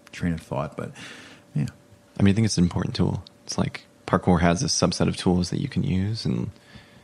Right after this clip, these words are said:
Speaker 2: you can get access to that you wouldn't get in every area of your, or oth-, other areas of your life, right?
Speaker 1: Right.
Speaker 2: Like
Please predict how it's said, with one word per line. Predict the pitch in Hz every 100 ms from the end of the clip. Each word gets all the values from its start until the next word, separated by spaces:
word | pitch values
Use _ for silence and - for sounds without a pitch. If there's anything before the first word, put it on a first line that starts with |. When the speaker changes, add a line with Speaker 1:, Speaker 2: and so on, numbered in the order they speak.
| _ _ _ _
Speaker 2:
you | - 90
can | 87
get | 87
access | 82 - 92 -
to | 101 113 123 _ _ _ _ _ _ -
that | 90
you | 87
wouldn't | 87 82 - _ _ _ _ -
get | 90
in | 87 -
every | 85 82 - -
area | - 90
of | 135
your, | - -
or | 87 -
oth-, | 98 - 87 -
other | 92 87
areas | 80 69 -
of | -
your | -
life, | - -
right? | - -
Speaker 1:
Right. | 73
Speaker 2:
Like | 76 - -